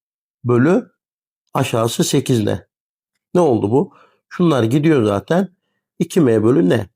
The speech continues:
En kolay böyle çözebiliriz bunu. Tabii burada mesela eş bir verip A bir'i bulabilirim. Eş iki verip A ikiyi bulup ortak farkı bulabilirim.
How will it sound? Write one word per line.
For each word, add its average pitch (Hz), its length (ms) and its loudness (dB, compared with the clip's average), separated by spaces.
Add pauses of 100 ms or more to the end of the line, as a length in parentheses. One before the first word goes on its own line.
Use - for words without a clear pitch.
(480)
En 170 160 2
kolay 160 280 0
böyle 156 220 2
çözebiliriz 139 600 0
bunu. 120 240 -2 (560)
Tabii 208 260 2
burada 202 240 2
mesela 180 580 0 (880)
eş 175 220 -2
bir 175 220 2
verip 185 280 2
A 160 240 2
bir'i 175 180 0
bulabilirim. 117 600 -4
Eş - 180 -4
iki 185 260 -4
verip 175 220 0
A 165 200 2
ikiyi 170 380 -2
bulup 165 280 -2 (320)
ortak 147 380 0
farkı 139 340 -2
bulabilirim. 110 420 -2